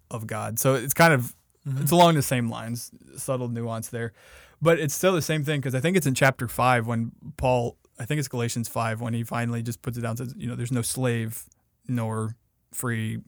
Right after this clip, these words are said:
Speaker 1: Greek, Jew." Like, all of that
Speaker 2: Male,
Speaker 1: has been,
Speaker 2: female.
Speaker 1: yeah, all of that has been summed up in Jesus Christ. And, and, um, so I think that should make us super hesitant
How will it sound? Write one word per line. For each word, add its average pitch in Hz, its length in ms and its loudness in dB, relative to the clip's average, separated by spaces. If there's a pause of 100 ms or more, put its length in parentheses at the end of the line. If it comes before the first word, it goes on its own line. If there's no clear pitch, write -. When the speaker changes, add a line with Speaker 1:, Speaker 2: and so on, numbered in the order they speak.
(140)
Speaker 1:
Greek, 123 500 -4
Jew." 113 400 -2 (580)
Like, 123 140 -4
all 135 180 4
of 135 80 2
that 131 200 4
Speaker 2:
Male, 127 40 2
Speaker 1:
has 123 140 0
been, 127 240 2
Speaker 2:
female. 123 260 0
Speaker 1:
yeah, 127 320 2
all 139 180 4
of 135 100 0
that 127 160 2
has 120 140 -2
been 117 200 -4
summed 120 340 -2
up 113 240 -6 (180)
in 110 380 -6
Jesus 110 300 -6
Christ. 113 480 -6 (520)
And, 110 540 -6
and, 110 420 -8
um, 110 300 -6 (840)
so 170 120 4
I 151 60 6
think 180 160 2
that 156 100 4
should 160 120 0
make 147 140 0
us - 300 -6
super 139 300 -4
hesitant 123 420 -2